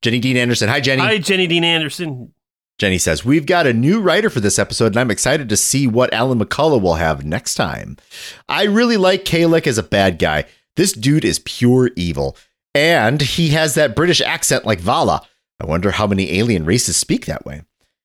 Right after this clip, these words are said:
Speaker 1: We also get some good acting from Michael Shanks and Robert Picardo. In the closing scene, we witness Daniel and Woolsey's conversation that the information learned from Kalec may be useful for fighting the Priors.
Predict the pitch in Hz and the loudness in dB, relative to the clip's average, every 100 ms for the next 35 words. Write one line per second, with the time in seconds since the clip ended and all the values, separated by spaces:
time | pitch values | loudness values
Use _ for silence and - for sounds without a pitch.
0 | _ _ 131 214 285 269 220 202 196 - | _ _ 0 2 2 0 0 -2 -2 -2
1 | 123 92 143 165 151 - 117 113 - 98 | -2 -2 2 4 2 -4 -6 -6 -4 -4
2 | 85 - 92 95 95 87 - 92 - 78 | -4 -2 0 0 0 -2 -2 -2 -2 -2
3 | 90 82 - 85 - 80 76 67 _ _ | -2 -2 -6 -8 -2 0 0 -4 _ _
4 | _ 151 131 - - 156 190 220 190 - | _ 0 0 -2 0 2 2 0 0 0
5 | 127 123 113 107 110 92 - 113 127 147 | 2 2 2 2 2 -2 -2 0 0 0
6 | 139 110 104 104 107 104 - 104 98 - | 0 0 0 2 0 -2 -2 -2 -2 -2
7 | 87 82 87 82 - _ - 87 92 120 | -2 -2 -4 -8 -12 _ -6 -4 0 -2
8 | 147 139 139 - 151 139 123 113 110 104 | -2 -2 -2 -2 -4 -4 0 2 2 0
9 | - 101 - 127 113 95 - _ _ 143 | -2 -4 -2 -2 0 0 -4 _ _ -8
10 | 147 190 220 180 214 190 214 - - 73 | -2 0 0 0 0 2 2 0 -2 -4
11 | 64 - 95 113 98 90 76 - 78 65 | -4 -4 -2 0 0 0 -4 -6 -6 -6
12 | - - | -10 -14